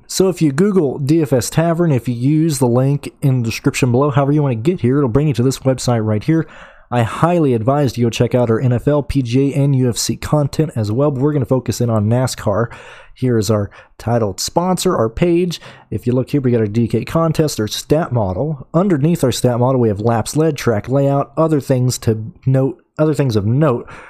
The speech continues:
regarding stage lengths for all the races, things of this nature, everything you need to know entering this race. If you go back to the stat model and hit this button right here, it'll open up the sheet into a bigger window,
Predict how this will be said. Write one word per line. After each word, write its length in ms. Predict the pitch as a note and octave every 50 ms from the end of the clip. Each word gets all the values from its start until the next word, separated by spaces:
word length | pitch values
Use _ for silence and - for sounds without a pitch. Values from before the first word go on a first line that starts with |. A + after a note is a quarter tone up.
| - - -
regarding 300 | - B2+ B2 A2 G#2 G2+
stage 340 | - - E3+ E3+ D#3+ C#3 C3
lengths 240 | D3+ D3 D3 C#3+ -
for 160 | - C#3+ C#3
all 140 | C#3+ C#3+ C#3
the 100 | C3+ C3
races, 440 | C#3 C#3 C#3 C3+ - - C#3 -
things 200 | - D#3+ D3 A2
of 60 | A#2 A#2+
this 220 | B2+ A#2+ - -
nature, 280 | A#2+ A#2 - - C#3 A#2+
everything 560 | D#3+ E3+ E3+ C#3 - C3 A#2 A2+ A#2 A#2 B2+
you 140 | A#2+ A#2+ A#2+
need 460 | A#2+ A#2 A2+ A2+ A2+ A#2 A#2 A2+ -
to 80 | -
know 320 | A#2 G#2+ A2 A2 A2+ B2+ D3+ -
entering 340 | C3 B2+ A#2 A2+ A2+ A2 A2+
this 180 | A2+ G#2+ - -
race. 380 | C#3+ E3 G3 G#3+ G3+ - - - - - - - _ _ -
If 100 | C3 A#2+
you 60 | B2+
go 100 | D3 D3
back 240 | C3+ C#3+ C#3 - -
to 100 | - B2
the 40 | A2+
stat 280 | - - D#3 D#3 -
model 280 | C3 C3 C3+ D3 D3 C3
and 80 | A2 F#2+
hit 180 | D3 - -
this 140 | B2+ A2+ A2
button 260 | A#2 B2+ C3 B2+ A2+
right 240 | A2 A2 A2 A2 G#2
here, 200 | A2 C#3+ D3 C#3+
it'll 180 | B2 A2+ - -
open 320 | D3 D3 C#3+ - B2 A#2+ - -
up 320 | D3+ D3+ - - - - - - - _ _ -
the 120 | B2 A#2
sheet 400 | - - - G3 F#3+ D#3+ - - - - - - - -
into 200 | D3+ D#3 D3+ C#3
a 60 | B2+ G#2
bigger 460 | G#2+ B2+ B2+ A#2+ A2+ G2 F#2 F#2 G2
window, 460 | A2 A#2 C#3+ D3+ D3+ C#3 A#2+ A#2+ B2